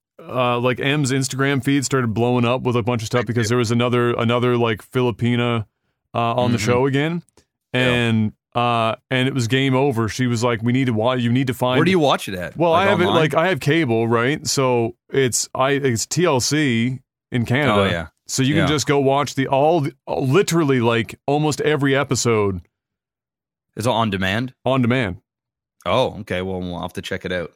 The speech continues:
Speaker 1: And so you just, uh, you pop in on demand. Uh, no, the back end for Bell is garbage, so you have to basically
Speaker 2: Dig
Speaker 1: search
Speaker 2: for
Speaker 1: for
Speaker 2: it?
Speaker 1: T L C and then bookmark
Speaker 2: Mm-hmm.
Speaker 1: it so that you can get back there every time. Uh, but yeah, we're, we're, there's so many ninety Day Fiancé seasons or shows.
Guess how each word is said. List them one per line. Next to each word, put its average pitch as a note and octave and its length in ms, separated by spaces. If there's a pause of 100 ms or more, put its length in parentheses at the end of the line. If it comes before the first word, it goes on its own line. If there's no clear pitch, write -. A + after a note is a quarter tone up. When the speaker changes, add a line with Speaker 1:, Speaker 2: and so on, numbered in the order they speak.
Speaker 1:
And C3 300
so C3+ 120
you B2+ 80
just, A#2+ 240
uh, C3+ 340
you C3 100
pop C3 340
in C#3 140
on C3 240
demand. C3 380
Uh, D#3 140
no, D3+ 180
the B2+ 80
back E3+ 320
end D#3+ 320
for C#3+ 100
Bell C3 280
is G2+ 120
garbage, C3+ 480
so - 140
you B2+ 140
have C#3 140
to C#3+ 80
basically B2 720 (600)
Speaker 2:
Dig G#2 120
Speaker 1:
search C#3 280
Speaker 2:
for C3+ 180
Speaker 1:
for C3+ 180
Speaker 2:
it? A#2+ 180
Speaker 1:
T C#3 160
L C#3 180
C C#3 600
and C3 120
then A#2 300
bookmark C#3+ 520
Speaker 2:
Mm-hmm. D#3 220
Speaker 1:
it - 140
so C#3 140
that D3 100
you B2+ 80
can B2+ 100
get B2 140
back B2 240
there C#3 140
every C#3+ 160
time. D#3+ 400 (520)
Uh, A#2+ 460
but A#2 320
yeah, B2 300
we're, B2 440
we're, C#3 640
there's D3+ 180
so A#3+ 120
many A#3+ 140
ninety F3+ 300
Day - 60
Fiancé C#3 600
seasons D3 480
or A#2+ 80
shows. C#3+ 460